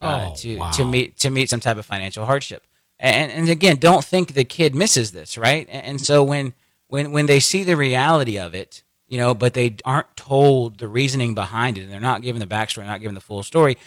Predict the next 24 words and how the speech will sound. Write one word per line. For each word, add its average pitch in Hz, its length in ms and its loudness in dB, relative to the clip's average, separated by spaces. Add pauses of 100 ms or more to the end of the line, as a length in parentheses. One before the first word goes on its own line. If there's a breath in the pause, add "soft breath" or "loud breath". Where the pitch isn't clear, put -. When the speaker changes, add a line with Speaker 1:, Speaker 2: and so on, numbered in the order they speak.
(180 soft breath)
Speaker 1:
you 151 80 -6
know, 147 180 4
kids 151 300 -4
are 151 60 -4
now 135 140 0
trying 127 320 -2
to 113 100 0
form 131 280 -2
opinions 123 580 -4
and, 113 100 -6
and, 110 180 -6
and 107 240 -8
make 117 200 -2
perceptions 120 580 -4
based 113 340 -2
on 101 380 -6 (240)
half 127 400 -4
of 117 100 -20
the 117 140 -2
data, 87 420 -6
right? 107 200 0
Half 127 240 0
the 120 100 -6
information. 98 600 -10